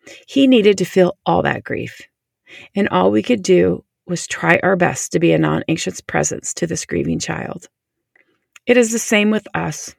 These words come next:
Often under our discontent is shame, fear, and grief. Life does not look like we thought it would. So we need to name and grieve the gap between what we expected and where we are. Name what you're grieving.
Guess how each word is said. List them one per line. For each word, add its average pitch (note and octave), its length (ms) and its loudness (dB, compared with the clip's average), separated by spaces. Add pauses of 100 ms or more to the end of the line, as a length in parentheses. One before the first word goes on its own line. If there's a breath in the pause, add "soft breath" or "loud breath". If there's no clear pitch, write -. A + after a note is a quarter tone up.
(220)
Often G#3 300 4
under G#3+ 240 2
our G3 120 4
discontent F#3+ 680 0 (200)
is F#3+ 120 2
shame, G#3 540 0 (100)
fear, F3+ 580 2
and F#3 160 -2
grief. - 400 -6 (1000 soft breath)
Life F3+ 180 2
does G3 180 0
not - 160 0
look G3+ 160 0
like F#3 180 2
we G3+ 100 2
thought F#3+ 260 0
it - 140 -2
would. G#2 220 -6 (580 loud breath)
So A#3 180 4
we A#3 100 6
need A#3 160 2
to G#3+ 100 6
name G3+ 440 4
and A#3+ 180 2
grieve F#3+ 240 4
the F#3 100 2
gap F3 360 0
between F3+ 280 -2
what E3 140 0
we F3 100 4
expected - 680 -4
and E3 120 2
where D3+ 160 0
we D3+ 180 0
are. - 280 -6 (380)
Name E3+ 260 6
what - 160 0
you're F3 140 -4
grieving. - 480 -6